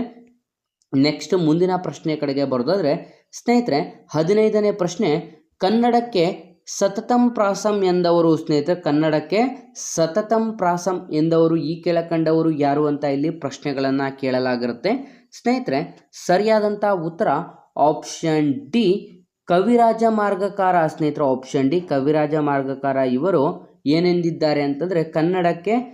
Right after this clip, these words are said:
ಸತತಂ ಪ್ರಾಸಂ, ಸತತವಾಗಿ ಪ್ರಾಸವನ್ನ ಬರುವಂಥದ್ದಕ್ಕೆ ಕನ್ನ-, ಕವಿರಾಜ ಮಾರ್ಗ ಅವರು ಈ ಒಂದು ವಾಕ್ಯವನ್ನು ಕೂಡ ನೀಡಿರುತ್ತಾರೆ. ಸ್ನೇಹಿತರೆ,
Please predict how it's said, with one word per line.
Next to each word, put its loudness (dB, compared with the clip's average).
ಸತತಂ -2
ಪ್ರಾಸಂ, 0
ಸತತವಾಗಿ -2
ಪ್ರಾಸವನ್ನ -2
ಬರುವಂಥದ್ದಕ್ಕೆ -4
ಕನ್ನ-, -2
ಕವಿರಾಜ 0
ಮಾರ್ಗ -2
ಅವರು 0
ಈ 0
ಒಂದು 0
ವಾಕ್ಯವನ್ನು 0
ಕೂಡ -2
ನೀಡಿರುತ್ತಾರೆ. 0
ಸ್ನೇಹಿತರೆ, -4